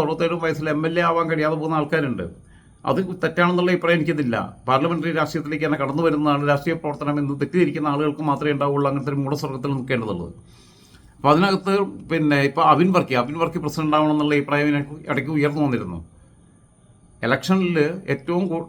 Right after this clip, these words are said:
രണ്ട്, കൂ-, പിന്നെ രണ്ടാമത്തെ ഏറ്റ-, വോട്ടിംഗ് നിലയിൽ ഏറ്റവും രണ്ടാം സ്ഥാനം കിട്ടിയ ആളാണ് അബിൻ വർക്കി. ചെന്നിത്തലയായിട്ട് വളരെ അടുപ്പമുള്ള ആളാണ്. ശരിക്ക് ഒരു അബിൻ വർക്കിക്ക്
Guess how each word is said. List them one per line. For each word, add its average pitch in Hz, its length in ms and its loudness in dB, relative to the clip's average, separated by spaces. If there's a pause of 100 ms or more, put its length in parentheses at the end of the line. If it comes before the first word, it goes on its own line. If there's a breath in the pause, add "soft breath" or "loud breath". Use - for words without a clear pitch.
(120)
രണ്ട്, 151 280 -2
കൂ-, 151 220 -10
പിന്നെ 143 300 0
രണ്ടാമത്തെ 151 520 2 (120)
ഏറ്റ-, 135 140 -6 (300)
വോട്ടിംഗ് 170 320 -2
നിലയിൽ 156 260 -2
ഏറ്റവും 160 240 -2
രണ്ടാം 151 260 0
സ്ഥാനം 170 260 -2
കിട്ടിയ 147 200 -2
ആളാണ് 151 300 0
അബിൻ 160 240 -6
വർക്കി. 98 260 -6 (500 soft breath)
ചെന്നിത്തലയായിട്ട് 165 520 2
വളരെ 165 200 0
അടുപ്പമുള്ള 147 380 0
ആളാണ്. 80 240 -6 (1160 soft breath)
ശരിക്ക് 139 300 0 (200)
ഒരു 175 120 0 (200)
അബിൻ 160 240 -2
വർക്കിക്ക് 180 420 0